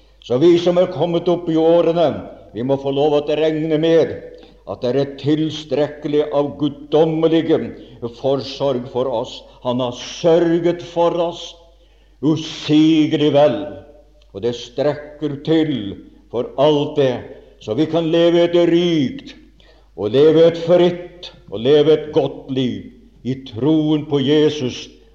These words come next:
av hans rike gaver og hans velsignelse som han skjenker.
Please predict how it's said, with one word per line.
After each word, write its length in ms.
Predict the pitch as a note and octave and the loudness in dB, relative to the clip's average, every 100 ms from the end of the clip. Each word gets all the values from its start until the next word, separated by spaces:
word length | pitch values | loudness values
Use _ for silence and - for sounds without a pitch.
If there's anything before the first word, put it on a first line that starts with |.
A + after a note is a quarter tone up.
| - | -6
av 240 | G#2+ C#3+ - | -2 -2 -2
hans 320 | C#3+ D3+ - - | -6 -6 -8 -6
rike 440 | C#3+ D3 C#3+ C#3+ | -2 -2 -2 -4
gaver 460 | C#3 C#3 C#3+ D3 C3 - - - | 0 4 4 2 -2 -6 -14 -6
og 240 | B2+ C3 | -4 -2
hans 280 | B2 C3+ C3+ | -2 -4 -6
velsignelse 840 | B2+ C3 B2 D#3+ B2+ C#3 A2+ - A2+ A2 - - - | -8 -8 -8 -8 -4 -2 -4 -6 -8 -8 -14 -20 -12
som 220 | A#2+ A2 | -8 -8
han 140 | G2 A2 | -8 -10
skjenker. 540 | - G#2 G#2 C3 B2+ | -10 -10 -10 -10 -10